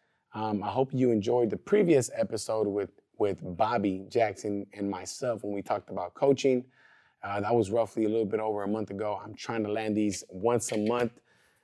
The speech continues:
This is my next episode here. Um, I have been,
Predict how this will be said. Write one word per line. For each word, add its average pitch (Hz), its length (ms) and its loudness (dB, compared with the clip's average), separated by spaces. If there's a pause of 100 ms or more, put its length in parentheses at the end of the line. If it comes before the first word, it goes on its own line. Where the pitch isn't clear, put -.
(140)
This 117 340 4
is 110 360 2
my 107 480 2
next 107 360 0
episode 104 500 -2
here. 147 440 6 (380)
Um, 107 340 -4 (100)
I - 140 -4
have 131 480 4
been, 131 420 6